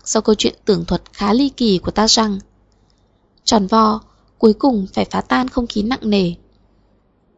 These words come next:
Dù sao thì lão thầy bói cũng bị một vố nhớ đời đáng với tội lừa đảo. Giờ này cạnh sườn lão chắc đang được mụ Amanda bóp muối.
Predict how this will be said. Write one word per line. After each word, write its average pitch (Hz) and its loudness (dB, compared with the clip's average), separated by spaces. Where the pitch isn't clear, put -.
Dù 214 2
sao 196 0
thì - -4
lão 170 0
thầy 226 2
bói 175 0
cũng - -10
bị 269 -2
một 196 -6
vố 185 2
nhớ 202 2
đời 240 2
đáng 185 -2
với 277 -2
tội - 0
lừa 208 2
đảo. 180 -4
Giờ 202 2
này 170 -2
cạnh - -4
sườn 190 0
lão 185 -2
chắc - -4
đang 233 -2
được 202 -2
mụ 190 -2
Amanda 202 0
bóp 262 0
muối. 220 0